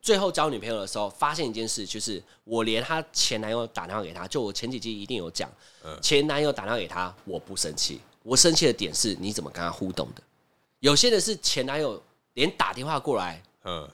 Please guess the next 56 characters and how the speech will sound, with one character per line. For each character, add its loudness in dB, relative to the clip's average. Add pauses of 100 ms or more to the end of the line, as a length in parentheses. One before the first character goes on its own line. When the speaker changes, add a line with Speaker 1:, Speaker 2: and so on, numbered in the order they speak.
(160)
Speaker 1:
就 0
直 -10
接 -6
先 -2
不 -18
相 -6
信， -6
Speaker 2:
嗯。 -20
Speaker 1:
但 -2
我 -4
不 -12
会。 -6 (140)
Speaker 2:
嗯。 -2
Speaker 1:
比 -2
方 2
说 0
有 -4
一 -6
次 -8
就 2
很， -8
很 -12
经 -4
典， -6
就 -4
是 4
Speaker 2:
是。 2 (160)
Speaker 1:
钱 0
柜 4
走 -4
出 -10
来， -6 (140)
Speaker 2:
走 -12
出 -8
来。 2
Speaker 1:
她 -4
前 0
男 0
友 -2
经 -8
过 -6
了。 -12 (220)
Speaker 2:
哇 -10
塞。 -2 (120)
Speaker 1:
嗯， -4 (300)
然 4
后 4
我 2
明 2
明 4
就 0
知 -2
道 2
他 -2
是 -2
谁， -6